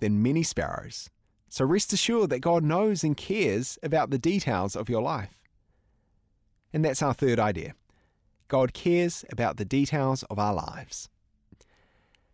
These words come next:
When Jesus sends his original followers out on mission, he warns them that they'll face some real difficulties. Life will be pretty full on for those guys. And it sometimes is for us too.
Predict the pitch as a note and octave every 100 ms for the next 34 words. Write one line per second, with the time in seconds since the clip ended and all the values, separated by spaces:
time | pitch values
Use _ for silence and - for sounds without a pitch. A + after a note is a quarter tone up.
0 | _ _ _ _ _ _ _ _ _ _
1 | _ _ E3+ F3+ C4+ C4+ C4 B3 F#3 F3+
2 | C#3+ C3+ C#3+ C3+ C3 A2 - G#2+ G#2 G2+
3 | A2 G2 G2 F#2 G#2 - C#2+ G#2+ A#2 _
4 | _ - C3 C#3 F3+ F3 F3+ D3+ C3+ -
5 | A#2 - D#3 C#3+ A2+ G#2+ E3 F3 C3+ A2
6 | - E2 C#2 - - - _ _ _ _
7 | _ - C3+ F3+ G#3 - D3+ C#3+ - -
8 | A3 A3 E3 - F3+ E3+ A2 G#2 - A2
9 | G#2 F#2+ - - - - - _ _ _
10 | _ _ _ _ _ _ _ _ - D#3+
11 | D3+ G#3+ G3+ F3+ F3 E3+ F3 F3 A3+ -
12 | - F#3+ G#3+